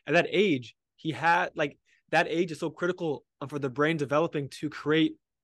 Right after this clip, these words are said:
more creativity and more phy-, uh, physical, and what I call, um,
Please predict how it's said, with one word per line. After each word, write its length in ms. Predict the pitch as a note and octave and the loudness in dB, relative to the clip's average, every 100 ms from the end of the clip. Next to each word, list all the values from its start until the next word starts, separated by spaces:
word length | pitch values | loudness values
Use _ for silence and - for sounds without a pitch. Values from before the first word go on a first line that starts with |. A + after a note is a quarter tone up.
| _ _ _ | _ _ _
more 280 | C3 C#3+ D#3 | -4 0 0
creativity 640 | D3+ C#3+ - E3 D#3+ F3 D3+ | 0 -2 0 -2 -2 -2 -2
and 140 | C3+ | -4
more 220 | C#3+ D3+ | -2 -2
phy-, 280 | - - D#3+ - | -4 -10 -14 -10
uh, 100 | C#3+ | -8
physical, 560 | B2+ D3+ D#3 D3 C#3 C3 _ _ _ - | -6 -4 -2 -2 -2 -4 _ _ _ -8
and 80 | C#3+ | -2
what 100 | C3+ | -2
I 80 | |
call, 420 | C3+ D3+ C#3+ C#3 - _ _ _ _ - | -2 0 0 0 -6 _ _ _ _ -12
um, 360 | A#2+ A2+ A2 | -10 -10 -14